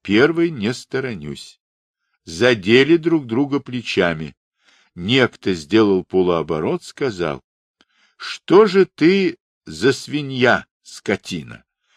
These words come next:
Готовясь продолжать назидание, а Лопухов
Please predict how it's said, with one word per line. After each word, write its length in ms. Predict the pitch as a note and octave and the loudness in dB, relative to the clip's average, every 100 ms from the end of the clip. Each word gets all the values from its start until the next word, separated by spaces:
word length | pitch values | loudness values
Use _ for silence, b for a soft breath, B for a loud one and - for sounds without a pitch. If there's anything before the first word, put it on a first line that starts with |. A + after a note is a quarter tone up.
| b b b b | b b b b
Готовясь 680 | B2 B2+ - C#3+ B2 A2 | 0 2 6 6 4 -2
продолжать 800 | - G#2+ G2+ A2 G#2 G#2+ G#2 - | 0 2 4 4 4 4 2 0
назидание, 800 | F#2+ E2 E2+ E2 G3+ F3 F#2+ C#2+ _ _ | -8 -6 -4 0 0 0 -8 -12 _ _
а 140 | F#2 | -2
Лопухов 880 | F#2 F2 - E2 - - A#3+ - _ | 0 -2 -6 -12 -10 -4 -4 -4 _